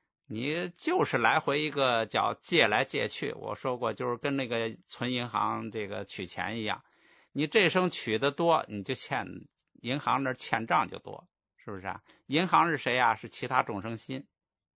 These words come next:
啊，无非就是我，因为世界上只有心嘛，哎，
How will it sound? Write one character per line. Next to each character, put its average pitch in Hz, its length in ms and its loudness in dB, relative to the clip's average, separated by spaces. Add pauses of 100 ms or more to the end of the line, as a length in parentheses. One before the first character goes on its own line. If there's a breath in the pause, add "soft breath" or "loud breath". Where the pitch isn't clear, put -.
啊， 104 140 -14
无 117 220 -8
非 170 200 -4
就 139 160 -4
是 101 120 -6
我， 104 220 -4 (220 soft breath)
因 208 220 -4
为 233 100 6
世 180 220 -4
界 160 80 2
上 165 200 6
只 170 120 -2
有 123 160 2
心 135 200 0
嘛， 123 220 2 (380)
哎， - 240 -12